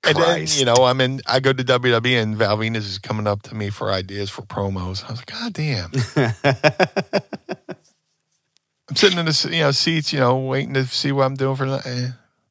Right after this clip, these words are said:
Speaker 1: "Hey, Bluey, uh, I, I got an idea for a promo. You,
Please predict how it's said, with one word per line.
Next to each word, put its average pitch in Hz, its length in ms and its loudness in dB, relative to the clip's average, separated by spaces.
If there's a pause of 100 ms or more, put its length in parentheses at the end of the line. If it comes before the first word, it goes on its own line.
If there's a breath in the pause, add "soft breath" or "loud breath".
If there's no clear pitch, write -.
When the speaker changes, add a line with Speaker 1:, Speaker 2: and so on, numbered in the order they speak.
(320)
Speaker 1:
"Hey, 131 220 -4
Bluey, 117 560 0
uh, 90 580 -4 (840 soft breath)
I, - 260 -6
I - 40 -8
got - 200 0
an 139 60 2
idea 131 280 2
for - 140 -2
a - 60 -2
promo. - 480 -6
You, 120 100 -10